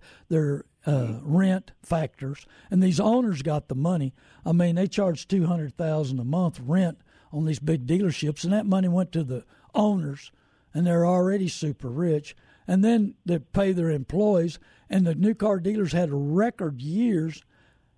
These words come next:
Speaker 1: record twenty twenty. Unbelievable. There's some dealers probably in this town made twenty, thirty million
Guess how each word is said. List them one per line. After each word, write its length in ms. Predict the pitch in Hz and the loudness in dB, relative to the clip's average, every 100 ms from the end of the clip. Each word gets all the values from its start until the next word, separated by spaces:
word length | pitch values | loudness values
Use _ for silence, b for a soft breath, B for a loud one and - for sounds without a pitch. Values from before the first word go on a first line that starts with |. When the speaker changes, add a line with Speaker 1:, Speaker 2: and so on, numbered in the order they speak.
| _ | _
Speaker 1:
record 760 | 185 175 233 269 262 185 127 - | 2 4 4 2 -2 -6 -6 -8
twenty 360 | 165 190 160 | -2 0 0
twenty. 500 | 131 - 175 151 117 - | -6 -4 -2 -2 -6 -2
Unbelievable. 920 | 262 240 180 156 160 185 156 147 170 | 0 0 -2 -2 -2 -2 -2 -2 -2
There's 200 | 214 240 | -2 -4
some 140 | 220 185 | -4 -2
dealers 300 | 208 180 147 | 0 0 -2
probably 340 | 190 190 170 | -4 -2 -2
in 60 | 160 | -2
this 180 | 156 | -4
town 320 | - 170 165 151 | -4 -4 -2 -2
made 220 | 143 120 | -4 -6
twenty, 260 | 143 151 | -4 -4
thirty 320 | 131 156 135 123 | -4 -2 -4 -2
million 440 | 135 165 120 127 | -2 -2 -4 -8